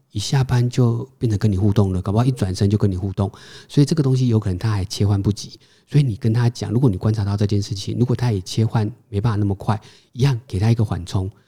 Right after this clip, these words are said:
好，让他下班结束他的电脑的工作，然后就电脑关掉了以后，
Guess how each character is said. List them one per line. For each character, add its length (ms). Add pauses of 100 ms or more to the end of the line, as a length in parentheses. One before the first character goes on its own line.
(120)
好， 120
让 160
他 160
下 360
班 400 (380)
结 180
束 200
他 100
的 420 (140)
电 220
脑 160
的 80
工 240
作， 320
然 100
后 60
就 140
电 220
脑 160
关 240
掉 200
了 80
以 40
后， 160